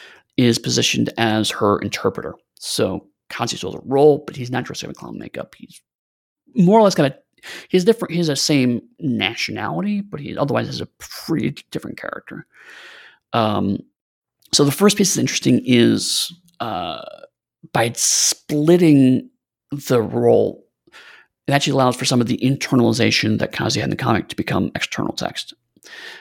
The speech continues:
Uh, secondly, I felt like they, the role of interpreter was interesting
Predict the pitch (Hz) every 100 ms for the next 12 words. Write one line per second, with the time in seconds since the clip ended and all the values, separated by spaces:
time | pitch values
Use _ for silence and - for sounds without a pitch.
0 | - - 110 104 101 98 - _ _ _
1 | _ - - - 151 143 147 - 117 110
2 | 110 113 - _ _ _ _ _ _ _
3 | _ - 123 - - 120 127 123 - 113
4 | 107 - - 101 95 110 110 113 113 -
5 | 104 101 101 - - - - _ - -
6 | _ _ 123 - - - 117 113 107 -
7 | _ _ _ _ _ - 143 107 - -
8 | - 139 - - -